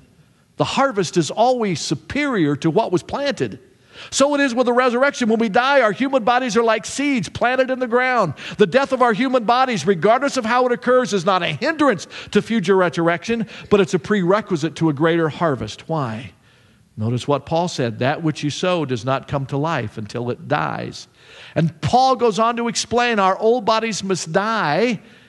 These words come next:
They're not designed for eternity. Flesh and blood cannot inherit the kingdom of God. Paul said, "Nor does the perishable put on imperishable." While our body is perfectly designed for planet Earth, it is not suited for Mars or Pluto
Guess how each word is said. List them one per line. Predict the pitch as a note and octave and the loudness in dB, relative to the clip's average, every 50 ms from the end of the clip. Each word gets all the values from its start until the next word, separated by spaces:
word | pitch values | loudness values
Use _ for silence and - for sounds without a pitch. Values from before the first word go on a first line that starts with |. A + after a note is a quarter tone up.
| _ _ _ _ _ _ _ _ _ _ _ _ _ _ _ _ _ | _ _ _ _ _ _ _ _ _ _ _ _ _ _ _ _ _
They're | - B2+ C3+ C#3 | -4 -4 -2 0
not | D#3 E3 F3 F3+ E3 | 0 -2 -2 -2 -4
designed | E3 D3 E3 E3 E3+ F3 F3 D3 | -4 -2 -2 -2 -2 -2 -4 -6
for | - F3+ E3 | -4 -4 -4
eternity. | D#3+ - F3+ F#3 F#3 F3+ D3+ B2 A#2 | -4 -2 -4 -2 -2 -2 -2 -2 -4
Flesh | G#2+ - - E3 E3+ E3 - - | -6 -6 -4 -2 -2 -2 -2 -4
and | E3 D3 | -4 -4
blood | C#3 E3+ E3 D#3+ C#3+ - | -2 0 0 0 -2 -2
cannot | - C3+ C3 C#3+ D3 D3+ | -6 -6 -2 -2 -2 -2
inherit | D3 C#3 D3 D#3 D3+ D3 C3+ - | -2 -2 -2 -2 -2 -2 -2 -4
the | C#3 | -8
kingdom | - - - D#3 D#3 D3+ C#3+ C#3+ | -8 -6 -8 -4 -4 -4 -4 -4
of | C3 B2 | -4 -4
God. | C#3+ D#3 D#3 D3 B2+ A#2 G#2 - - - - _ | -4 -2 -2 -2 -2 -4 -6 -8 -16 -20 -18 _
Paul | - - F3 E3+ E3 | -2 0 0 0 0
said, | - - E3 D3+ C#3 C#3 | -2 -2 -4 -4 -2 -2
"Nor | D3+ D3+ D3+ | 0 0 0
does | C#3 C3+ A#2 | 0 -2 -6
the | - B2 | -6 -8
perishable | A2 - - F3 F3 F3 D3+ B2+ - B2+ A2+ A#2 A#2+ | -8 -4 -4 -2 -2 -2 -2 -2 -4 -6 -4 -4 -6
put | A2+ - - E3+ D3+ | -4 -4 -4 -2 0
on | C#3+ C3 C3 C3+ - | 0 -2 -2 -4 -4
imperishable." | E3 E3+ F3 E3+ E3 B2 B2 A2+ A#2 A2+ G#2+ - - A2 G#2+ A#2 A#2 G#2 - - - - - - - - _ | -4 -4 -4 -4 -4 -4 -2 -2 -2 -4 -6 -6 -6 -6 -4 -6 -6 -6 -10 -14 -20 -20 -20 -20 -20 -6 _
While | C3 C3+ C3+ | 0 0 0
our | - - F3 F#3+ | 2 0 0 0
body | F3 E3 E3+ E3+ E3 D#3+ | 2 2 2 2 2 0
is | C#3+ B2+ | -2 -4
perfectly | - - - F3+ F3 - F#3 F3 - E3+ D3 | -4 -4 -4 -4 -2 -2 -4 -2 -2 -4 -4
designed | C#3 C3+ A#2+ D3 D3 D3+ D3+ D#3 C3+ | -4 -4 -4 -2 -2 -2 -2 -4 -4
for | - C#3+ | -6 -6
planet | A#2+ - - D3 C#3+ C#3 C3+ B2+ C#3 | -6 -6 -6 -6 -4 -2 -4 -2 0
Earth, | D3 D3+ C#3+ B2+ A#2 - | 0 0 0 0 -2 -4
it | B2+ B2 | -4 -4
is | B2 G#2 | -4 -4
not | B2+ C#3+ D3 C#3+ - | -2 -4 -4 -4 -6
suited | - - F3 F3+ D3+ C#3 A#2+ | -6 -4 -2 -2 -2 -2 -4
for | - - B2+ | -4 -6 -6
Mars | A#2 A2+ A#2+ B2+ C3 C#3 D3 D#3 D#3+ D#3 - | -4 -2 -2 0 0 0 0 -2 -2 -4 -4
or | B2+ A#2 | -6 -6
Pluto | - - - C#3+ D3+ D3+ D3+ - C#3+ C#3+ D3 D#3+ F3+ F3 | -6 -6 -2 0 0 0 0 0 0 0 2 2 0 -2